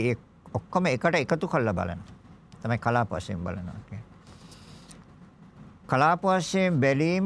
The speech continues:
විදර්ශනා ඥාන නෙමෙයි. ඒ කලාප සූක්ෂම වශයෙන් බෙදලා වෙන් කරගත්තොත් ඒක විදර්ශනා ඥාන.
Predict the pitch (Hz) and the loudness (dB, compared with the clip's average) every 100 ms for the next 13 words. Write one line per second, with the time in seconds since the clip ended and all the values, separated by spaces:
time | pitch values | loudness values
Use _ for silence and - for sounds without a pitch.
0 | 202 147 127 143 - 170 170 175 170 170 | 2 2 2 2 0 -2 0 0 0 0
1 | 135 104 110 - - - - - - - | 0 -2 -2 -6 -12 -12 -12 -14 -20 -20
2 | - - - - - 120 127 135 160 180 | -20 -20 -20 -8 -4 0 0 4 4 4
3 | 190 226 185 131 - - 151 160 160 185 | 2 2 4 2 -2 -2 0 0 -2 -2
4 | 185 185 185 - 196 202 190 147 123 135 | 0 2 0 -2 -2 0 0 2 2 4
5 | 170 131 131 143 170 175 185 196 - 381 | 4 4 0 0 0 2 0 -2 -6 -10
6 | - - - - - - - - - - | -12 -20 -20 -20 -20 -20 -20 -20 -20 -20
7 | - - - - - - - - 120 120 | -20 -20 -20 -20 -20 -20 -20 -14 -6 -4
8 | 82 82 - - - 87 107 | -4 -6 -8 -10 -10 -12 -12